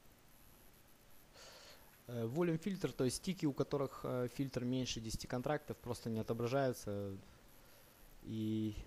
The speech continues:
э, зачем они, в принципе, нужны? Вот на самом деле ф-, ликвидность фьючерса евро в текущем контракте.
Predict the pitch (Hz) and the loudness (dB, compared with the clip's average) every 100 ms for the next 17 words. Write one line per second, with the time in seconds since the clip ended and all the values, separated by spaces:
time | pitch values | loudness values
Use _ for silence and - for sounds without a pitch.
0 | - - - - - 110 113 - 117 110 | -12 -16 -14 -12 -10 -4 -2 0 0 0
1 | 98 110 - 110 101 87 62 - - - | -2 -4 -6 -4 -4 -6 -10 -12 -14 -16
2 | - - - - 202 196 165 143 131 135 | -20 -20 -20 0 2 4 4 6 6 4
3 | 135 165 151 127 120 113 - - 123 - | 4 6 8 8 8 4 -2 -2 -2 4
4 | 151 147 123 - - - - - - - | 4 6 4 2 -4 -6 -16 -20 -20 -20
5 | - - - 127 117 - 127 143 165 131 | -20 -6 -2 0 2 2 2 6 6 6
6 | 120 110 - - 123 - 110 120 131 156 | 4 2 -2 -2 -2 -2 -2 0 2 0
7 | - 123 107 | 2 0 0